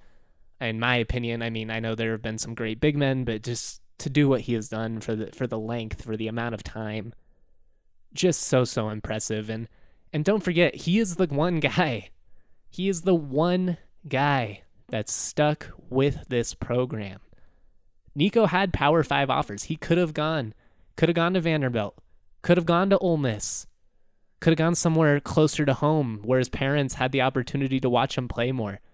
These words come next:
But Nico valued being a Colorado State Ram. Nico valued being, you know, the face of the franchise, if you will. I know that's not really a,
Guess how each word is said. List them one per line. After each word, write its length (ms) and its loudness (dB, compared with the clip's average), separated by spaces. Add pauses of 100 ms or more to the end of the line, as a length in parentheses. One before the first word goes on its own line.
(460)
But 120 -2
Nico 380 2
valued 760 0 (100)
being 260 -4
a 80 -6
Colorado 540 0
State 280 -4
Ram. 280 -6
Nico 300 0
valued 680 0 (540)
being, 520 0
you 100 -2
know, 100 0
the 100 0
face 320 0
of 60 -10
the 80 0
franchise, 640 -2
if 120 -12
you 120 -6
will. 160 -4
I 80 -6
know 140 -4
that's 280 -4
not 160 -4
really 300 0
a, 220 -4